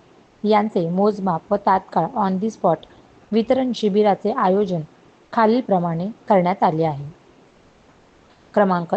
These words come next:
एक, तालुका गंगापूर, दिनांक वेळ पंचवीस मार्च दोन हजार पंचवीस, वेळ दहा ते पाच. शिबिराचे ठिकाण पंचायत समिती गंगापूर. संपर्क किशोर पवार, एट फोर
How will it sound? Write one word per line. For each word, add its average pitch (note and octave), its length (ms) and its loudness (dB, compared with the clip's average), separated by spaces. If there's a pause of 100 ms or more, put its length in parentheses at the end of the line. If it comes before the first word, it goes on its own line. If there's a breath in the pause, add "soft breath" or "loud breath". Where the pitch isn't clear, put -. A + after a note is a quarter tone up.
एक, F#3 160 -2 (400)
तालुका G3 460 2 (260)
गंगापूर, F3 460 -2 (140)
दिनांक F#3 460 -2
वेळ E3 220 -2 (360 loud breath)
पंचवीस A#3 480 -2
मार्च D#3 320 -6
दोन F3 260 -2
हजार D#3+ 220 -2
पंचवीस, F#3+ 560 -4 (920)
वेळ F#3 200 4 (140)
दहा F#3 240 0
ते F3+ 220 -2 (120)
पाच. F#3+ 160 0 (500)
शिबिराचे B3+ 560 0
ठिकाण A3+ 420 -4
पंचायत F#3 440 -2 (100)
समिती G3 420 -4
गंगापूर. E3+ 580 -2 (220)
संपर्क F3+ 480 -2 (420 loud breath)
किशोर C4 340 2
पवार, F3+ 380 0 (400 loud breath)
एट B3 240 0
फोर F3 300 0